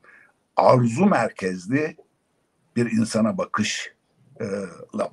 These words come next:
bakmaya başladık. Bu bakışın ürettiği, e, bilgilerle biz yetiştik. Siz de öyle yetişiyorsunuz.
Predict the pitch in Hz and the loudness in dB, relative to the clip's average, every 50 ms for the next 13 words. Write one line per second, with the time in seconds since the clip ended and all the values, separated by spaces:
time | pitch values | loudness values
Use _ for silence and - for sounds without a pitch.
0 | 65 - - - - _ - - - - - - - - - - - - _ - | -6 -6 -6 -6 -6 _ -4 -2 -2 -2 -4 -6 -8 -8 -10 -10 -14 -18 _ -20
1 | _ - - _ _ - - - - - - - - - _ _ _ _ _ - | _ -20 -20 _ _ -20 -20 -20 -20 -20 -20 -20 -20 -20 _ _ _ _ _ 2
2 | 233 277 226 254 240 220 - - 285 339 233 - - - - - - - - - | 2 4 6 6 4 4 4 2 2 2 2 0 -2 -4 -4 -4 -4 -4 -4 0
3 | - - 254 254 240 226 - 180 170 175 190 175 170 - _ _ 208 196 208 220 | 2 4 6 6 4 4 4 4 4 4 4 4 2 -2 _ _ 2 6 6 6
4 | 226 220 208 - - 160 156 156 160 156 156 160 165 180 170 160 156 151 156 170 | 6 4 0 0 -2 -2 -2 0 -2 -2 -2 -2 -2 -2 0 -2 -2 -2 -2 -4
5 | 170 156 165 160 170 165 165 156 147 143 127 113 117 110 101 107 107 - - - | -2 -2 6 8 8 8 8 8 6 4 2 2 0 -2 0 -2 -4 -4 -6 -10
6 | - - - 110 - - - 262 262 233 196 156 123 113 107 101 95 - - - | -10 -8 -8 -8 -8 -2 0 0 2 2 2 2 2 0 -2 -4 -6 -10 -10 -12
7 | - - - 135 - - - - - | -12 -12 -12 -14 -16 -18 -20 -20 -20